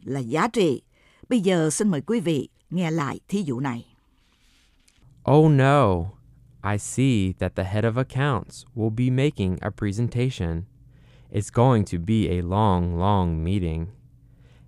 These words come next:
Speaker 2: That guy has never been able to explain anything in a nutshell. Someone should tell him the value of giving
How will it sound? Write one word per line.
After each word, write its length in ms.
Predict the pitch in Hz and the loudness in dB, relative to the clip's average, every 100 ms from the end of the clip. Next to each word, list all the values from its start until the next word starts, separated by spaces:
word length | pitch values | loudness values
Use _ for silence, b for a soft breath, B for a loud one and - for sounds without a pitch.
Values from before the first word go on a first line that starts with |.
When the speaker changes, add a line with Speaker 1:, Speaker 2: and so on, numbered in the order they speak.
| b | b
Speaker 2:
That 240 | 98 143 - | -2 0 0
guy 440 | 90 85 90 98 - | 0 0 -2 -4 -10
has 240 | - 90 | -8 -4
never 380 | 95 110 131 104 | 0 2 2 2
been 180 | 87 92 | 2 0
able 260 | 92 92 95 - | 2 0 -4 -4
to 140 | 90 | -6
explain 420 | 87 - - 101 107 - | -6 -6 -4 -4 -4 -2
anything 680 | 127 156 120 98 85 82 80 - - - _ - | 2 2 0 -2 -4 -4 -8 -12 -20 -20 _ -8
in 220 | 110 98 - | -4 -2 -2
a 160 | 110 | 0
nutshell. 720 | 120 117 147 - - 82 80 85 - _ _ b b b b b - | 2 2 0 -4 -4 -2 -2 -6 -12 _ _ b b b b b -12
Someone 520 | - 131 123 90 85 | 0 2 4 2 0
should 220 | - 98 - | -4 -8 -6
tell 360 | 107 113 90 | -2 0 0
him 160 | 82 80 | -2 -4
the 140 | 82 | -6
value 480 | 82 98 107 95 85 | -2 2 2 2 -2
of 140 | - 98 107 | -6 -8 -2
giving 360 | 107 92 82 | 0 0 -2